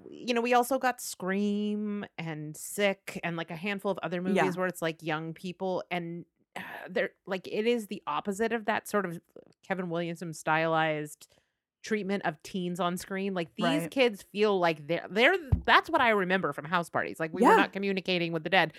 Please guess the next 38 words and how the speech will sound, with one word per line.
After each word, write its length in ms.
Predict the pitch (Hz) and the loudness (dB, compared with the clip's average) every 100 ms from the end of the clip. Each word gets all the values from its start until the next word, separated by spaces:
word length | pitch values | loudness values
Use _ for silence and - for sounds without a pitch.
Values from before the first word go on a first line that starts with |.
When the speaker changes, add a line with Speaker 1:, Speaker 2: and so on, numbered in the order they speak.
| - - | -18 -4
Speaker 1:
but, 120 | 202 185 | 0 4
like, 240 | 190 - - 196 | 4 2 -6 -6
we 280 | 175 202 | 0 2
were 140 | 202 220 | 4 6
definitely 500 | 202 220 240 240 240 | 8 6 6 2 2
doing 320 | 180 277 370 | 2 4 6
whippets 440 | 381 427 277 269 - | 6 8 8 6 0
and, 180 | 208 - | 2 4
like, 180 | - 392 | 4 4
<laughs> 0 | |
Speaker 2:
<laughs> 840 | 214 330 - 294 - 269 427 - | 6 8 8 8 6 8 8 8
Yeah, 140 | 220 - | 8 4
Speaker 1:
like, 20 | |
Speaker 2:
exactly. 760 | 392 - 226 226 220 208 202 285 - - 247 | 6 10 10 10 8 2 -2 -4 -10 2 4
Speaker 1:
this 160 | 294 339 | 6 6
is 140 | 330 | 4
exact-, 560 | 285 240 214 208 - 196 | 6 4 6 6 4 6
this 180 | 254 339 | 4 4
is 160 | 330 | 0
the 120 | - 214 | 2 2
best 420 | 196 190 202 - | 6 6 4 0
version 340 | 202 190 190 | 0 0 0
of, 120 | 170 | -2
like, 180 | 175 165 | 0 0
a 40 | 151 | 0
high 200 | 160 156 | -2 -2
school 300 | - 226 233 | -2 -2 0
party 300 | 269 254 254 | 0 0 0
I've 100 | 254 | -2
seen, 360 | 277 262 240 175 | -2 -4 -2 0
with 300 | 226 202 196 | 0 0 -4
the 240 | 208 202 | -6 -4
addition 560 | 165 143 196 180 - 175 | -6 -4 -4 -4 -4 -6
of 120 | 156 | -6
what 320 | 151 147 175 170 | -8 -4 -2 -2
it 140 | - | -4
looks 320 | 160 170 - | -6 -8 -6
like 220 | 165 151 | -6 -6